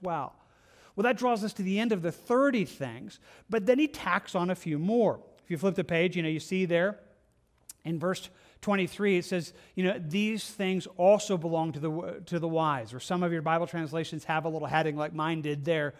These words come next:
where he says, "Further sayings of the wise." In other words, it would seem like, okay, we finished the thirty, but he says, Here's a few extras. Here's, like, bonus. Here's a, here's a couple extra nuggets on top of the thirty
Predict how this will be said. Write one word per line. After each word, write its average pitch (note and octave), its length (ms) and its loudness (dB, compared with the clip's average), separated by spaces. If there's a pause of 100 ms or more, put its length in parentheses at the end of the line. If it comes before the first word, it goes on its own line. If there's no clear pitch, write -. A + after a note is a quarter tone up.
(220)
where D#3+ 100 -4
he E3+ 60 -2
says, F3 180 -4
"Further F#3 560 -2
sayings D3+ 440 -4
of C#3+ 100 -4
the D3 100 -2
wise." D3+ 540 -2 (420)
In G3 120 2
other A#3+ 160 6
words, G3+ 160 6
it G#3+ 60 2
would G3 120 0
seem A3+ 180 0
like, G3 160 2
okay, G#3 200 6
we F#3 160 6
finished B3 380 -2
the F#3 100 -4
thirty, G3+ 480 2 (420)
but G3 100 2
he F#3 40 4
says, F#3+ 180 0
Here's G#3+ 160 2
a F#3+ 60 0
few F3+ 220 2
extras. - 460 -6 (320)
Here's, G3+ 300 6
like, E3 240 2
bonus. D3+ 560 -2 (220)
Here's G#3+ 320 4
a, G3 80 2
here's A#3 240 0
a A3 40 -2
couple - 480 0
extra A#3 460 0
nuggets G3+ 460 4
on E3+ 160 0
top E3+ 320 -2
of E3+ 120 -2
the G3 120 0
thirty F3+ 640 2